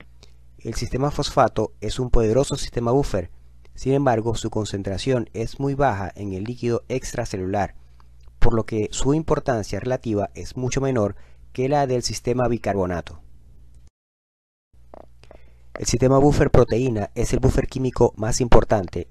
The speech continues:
ejecutando casi el setenta y cinco por ciento de este sistema. La capacidad buffer de las proteínas depende de la abundancia de ciertos grupos químicos en los aminoácidos que la conforman.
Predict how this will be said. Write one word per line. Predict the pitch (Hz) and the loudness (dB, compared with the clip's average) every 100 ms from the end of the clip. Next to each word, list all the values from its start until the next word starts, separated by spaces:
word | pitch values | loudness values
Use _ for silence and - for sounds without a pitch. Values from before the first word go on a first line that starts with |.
| - - | -16 -10
ejecutando | 107 113 - - 120 127 | -4 4 6 6 4 2
casi | 120 113 127 113 | 0 -2 -2 -2
el | |
setenta | 107 101 98 | -2 -4 -4
y | 92 | -4
cinco | 123 98 | -2 6
por | - - | 8 8
ciento | 123 123 123 | 2 0 0
de | 104 98 | 0 -2
este | - | -4
sistema. | 101 - 127 113 85 - - - - - - - | -4 -2 0 0 -2 -10 -20 -20 -20 -20 -16 -8
La | - | 0
capacidad | 117 117 123 117 | 2 4 4 6
buffer | 151 120 131 | 6 6 4
de | 127 | 2
las | 120 | 6
proteínas | - - 120 131 101 - | 6 6 0 0 -2 -4
depende | 95 - 117 123 | -2 0 2 2
de | 117 | 2
la | 104 | 4
abundancia | 98 98 117 123 - 117 | 4 4 0 0 2 2
de | 101 | 2
ciertos | 117 - 120 | -2 0 -2
grupos | - 127 123 110 | 2 2 2 0
químicos | - 127 107 - 110 | -2 -4 -2 -4 -4
en | - 104 | -2 -4
los | |
aminoácidos | 101 101 98 120 - 123 | -2 -2 -2 -2 -2 -4
que | - | -2
la | 98 | -4
conforman. | - 90 127 127 92 | -2 0 4 4 4